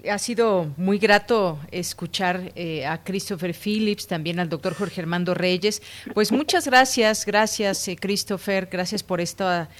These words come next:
esta conversación, esta posibilidad de entender,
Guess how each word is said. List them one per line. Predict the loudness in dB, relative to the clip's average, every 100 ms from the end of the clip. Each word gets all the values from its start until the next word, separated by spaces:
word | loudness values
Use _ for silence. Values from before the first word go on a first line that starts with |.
| -18 -8
esta | -4 -4
conversación, | 0 2 2 0 -2 -2 0 2 2 0 0 -2
esta | -6 -4 -6
posibilidad | -4 -6 -4 -4 -4 0 2 2 -2
de | -6 -4 -2 -4 -4
entender, | -4 -2 0 0 2 2 0